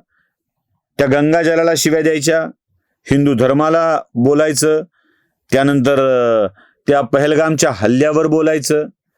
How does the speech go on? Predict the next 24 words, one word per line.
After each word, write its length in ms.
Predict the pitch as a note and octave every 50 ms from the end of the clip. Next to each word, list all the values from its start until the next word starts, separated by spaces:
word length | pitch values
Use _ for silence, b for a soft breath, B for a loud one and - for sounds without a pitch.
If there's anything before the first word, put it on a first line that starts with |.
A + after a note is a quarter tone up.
| _ _ _ _ -
आणि 180 | - E3 F#3+ F3 -
त्याच्या 380 | F#3+ F3 F3 E3 - G#3+ A3 G#3+
आधी 260 | G3+ F#3 G#3+ A#3 A#3+
"माझं 300 | G#3+ F#3+ E3+ E3+ E3+ G3
हिंदुत्व 460 | F#3+ F#3 F3+ F3+ F#3 F3 - F3+ F3+
हे 160 | E3+ E3+ F#3 E3+ - -
कठोर 340 | E3+ D3 B2+ F3 G3 G3+
हिंदुत्व 380 | F3 E3 F3 E3+ E3+ C#3+ E3 D#3+
आहे" 80 | D#3 D3+
म्हणून 220 | D3 C#3 C#3 C3+
सांगायचं. 560 | C3 B2+ B2 A#2 A2 G#2+ G2+ F#2 - F2+ F2 - - _ _ _ b b b b b b b b b b b b b b b b -
राज 300 | B2+ C3+ D#3 F3+ F#3 F3
ठाकरे 420 | - F#3+ F#3 - F3+ G3 G#3 G#3
जेव्हा 420 | F#3 E3 F3 F3 F3+ F3+ F3 D#3+ - b b b b b b
इतिहासाच्या 640 | C3+ B2+ B2 E3+ F#3 F#3 F3 F3+ F#3 F3+ - F#3+ F#3
भूमिका 460 | E3+ C#3+ D3+ E3 E3+ D#3 - F3 E3
घेत 260 | D3 C#3 D#3 D3+ C3+ A#2 - -
छत्रपती 440 | C3+ B2+ D3+ C#3+ D#3 E3+ D#3+ E3
संभाजीनगरमध्ये 840 | D3 D#3 D#3 C#3 C#3 D3+ D#3 D3+ D#3+ D#3 D#3+ D#3 D3+ D3+ D#3 D3 D#3 D3+
सभा 300 | A#2+ D3+ C#3 C#3 D3 C#3+
घेत 160 | C3+ C#3 C#3 -
होते, 340 | C#3+ C3+ A#2+ B2+ A#2+ A#2 A#2 B B B B B B _
तेव्हा 180 | C#3+ C#3 D3+ D#3
ते 120 | C3+ F3